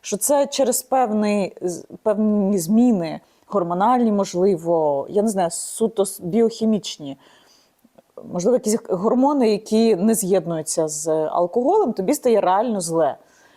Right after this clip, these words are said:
от від цього. І так, е, у багатьох моїх друзів, подруг, е, і людей, які не можуть вже взагалі вживати алкоголь.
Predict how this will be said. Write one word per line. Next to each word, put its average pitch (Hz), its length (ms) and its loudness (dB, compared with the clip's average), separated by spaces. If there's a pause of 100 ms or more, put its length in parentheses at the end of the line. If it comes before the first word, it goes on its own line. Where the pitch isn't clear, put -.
(160)
от 175 160 0
від 165 140 -4
цього. 160 380 0 (280)
І 208 120 2
так, - 420 -4
е, 339 220 4
у 311 80 2
багатьох 254 440 -2
моїх 240 240 2
друзів, 226 500 2
подруг, 220 760 0
е, 175 420 2 (220)
і 175 420 0
людей, 208 380 2
які 202 440 -2 (240)
не 196 140 2
можуть 220 280 2
вже 196 180 -2
взагалі 226 340 2
вживати 160 380 -2
алкоголь. 147 420 -4